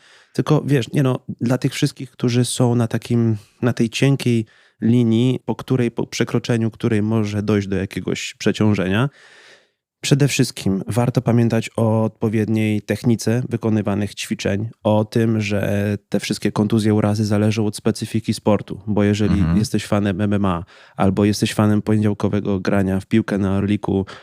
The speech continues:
Speaker 1: z chłopakami, którzy siedem lat nie grali, no to jest duża szansa, że nie będą mieli takiego dobrego poczucia,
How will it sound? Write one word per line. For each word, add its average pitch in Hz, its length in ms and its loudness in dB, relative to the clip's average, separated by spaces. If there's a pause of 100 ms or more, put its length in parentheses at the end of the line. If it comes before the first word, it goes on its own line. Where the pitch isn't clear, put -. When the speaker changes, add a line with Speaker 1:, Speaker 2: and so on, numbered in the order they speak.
Speaker 1:
z - 60 -10
chłopakami, 101 520 2
którzy 98 380 0
siedem 104 260 0
lat 98 180 -2
nie 104 100 2
grali, 98 320 0
no 107 80 -2
to - 80 -2
jest 104 100 -2
duża 107 220 0
szansa, 104 380 -2
że 101 160 -2
nie 104 120 0
będą 98 280 0
mieli 98 340 0 (300)
takiego 101 380 -2
dobrego 98 400 2
poczucia, 104 640 0